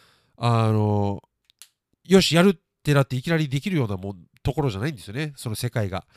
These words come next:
はい。まあ、一回学校、そういう専門学校に入って、本当に特別に専門の学校です。はい。で、そこに入って、まあ、二年だ、だか四年だか通って、で、やっと、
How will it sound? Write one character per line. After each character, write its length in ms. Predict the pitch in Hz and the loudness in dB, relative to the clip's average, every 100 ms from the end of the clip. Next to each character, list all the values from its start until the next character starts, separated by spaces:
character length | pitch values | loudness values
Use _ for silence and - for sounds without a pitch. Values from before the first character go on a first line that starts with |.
| _ _ _ | _ _ _
は 220 | - 131 | -4 -2
い。 80 | 104 - _ _ - | -2 -8 _ _ -4
ま 100 | 160 | -2
あ、 40 | |
一 100 | 160 | 0
回 180 | - 147 | -2 0
学 260 | 127 135 _ | 0 -2 _
校、 220 | 143 131 | -2 0
そ 140 | - | 0
う 60 | 151 | 0
い 80 | 151 | 0
う 60 | |
専 220 | 139 151 | -2 -4
門 120 | 147 143 | -6 -6
学 180 | 147 | -8
校 120 | - 113 | -8 -10
に 80 | |
入 140 | 92 98 | -10 -12
っ 20 | |
て、 160 | - 98 | -10 -6
本 160 | 196 | -6
当 120 | 185 | -2
に 60 | 190 | -2
特 200 | 170 170 | -2 -2
別 200 | 170 - | -4 -4
に 80 | 151 | -8
専 200 | - 147 | -6 -8
門 180 | 139 131 | -8 -8
の 100 | 123 | -8
学 140 | 117 | -8
校 140 | - | -10
で 60 | 85 | -12
す。 180 | - - _ _ _ | -14 -18 _ _ _
は 160 | - 104 | -8 -6
い。 60 | - _ _ _ | -8 _ _ _
で、 100 | 175 | -8
そ 100 | 208 | -4
こ 100 | 220 | -2
に 80 | 208 | 0
入 260 | 185 151 | -2 -2
っ 40 | 170 | -4
て、 260 | _ 202 | _ -4
ま 100 | 185 | -2
あ、 20 | 147 | -2
二 120 | 147 | -2
年 160 | 151 123 | -4 -4
だ、 220 | 117 113 | -4 -4
だ 260 | 101 104 113 | -10 -6 -4
か 100 | 107 | -2
四 140 | 113 | 0
年 160 | 127 123 | -2 -2
だ 100 | 107 | -6
か 140 | 92 | -10
通 160 | - 123 | -8 -4
っ 140 | 120 | -4
て、 360 | - - 196 135 - - _ _ _ | -6 -4 -4 -4 -10 -20 _ _ _
で、 140 | - 151 | -6 0
や 140 | 214 | 0
っ 60 | 233 _ - | -2 _ -2
と、 260 | 285 196 | 0 0